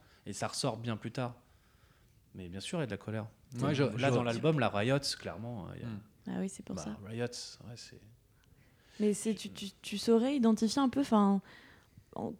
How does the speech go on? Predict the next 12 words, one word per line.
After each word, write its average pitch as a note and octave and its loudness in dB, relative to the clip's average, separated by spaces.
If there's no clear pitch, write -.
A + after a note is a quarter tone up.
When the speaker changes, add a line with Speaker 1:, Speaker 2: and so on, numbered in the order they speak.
Speaker 3:
que-, - -6
quelles A3+ 0
sont A#3+ 0
ces A3+ 4
colères, A3+ 6
Speaker 1:
Est-ce B3+ -6
que C#3 6
j'ai A#2 10
Speaker 3:
enfin, C3 10
Speaker 1:
envie C3 8
de B2+ 6
l'identifier ? A2 2